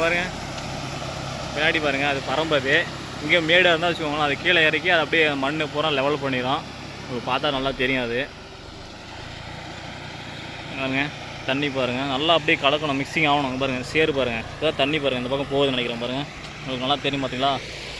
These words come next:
அந்த பக்கம் தண்ணி, இந்த பக்கம் பாருங்க, அப்படியே போகுது பாருங்க, ஒரே லெவலா போகுது பாருங்க. இந்த மாதிரி மட்டமா இருக்கணும் கைனி, அப்பதான் அந்த நெற்பயிர் நடும்போது தண்ணி விட்டாலையும்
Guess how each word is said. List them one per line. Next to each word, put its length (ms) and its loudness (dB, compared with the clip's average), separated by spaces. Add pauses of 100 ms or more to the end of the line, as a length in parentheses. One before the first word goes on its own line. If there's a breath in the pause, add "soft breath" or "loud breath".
(240)
அந்த 160 -4
பக்கம் 260 -2
தண்ணி, 220 2 (800)
இந்த 160 -4
பக்கம் 220 -2
பாருங்க, 180 0 (380)
அப்படியே 260 -2
போகுது 240 2
பாருங்க, 240 0
ஒரே 220 4
லெவலா 320 6
போகுது 200 0
பாருங்க. 200 -2 (760)
இந்த 160 -2
மாதிரி 160 6 (100)
மட்டமா 340 4
இருக்கணும் 300 0
கைனி, 260 0 (180)
அப்பதான் 340 2 (380)
அந்த 180 -2
நெற்பயிர் 400 4
நடும்போது 400 4 (140)
தண்ணி 260 4
விட்டாலையும் 480 4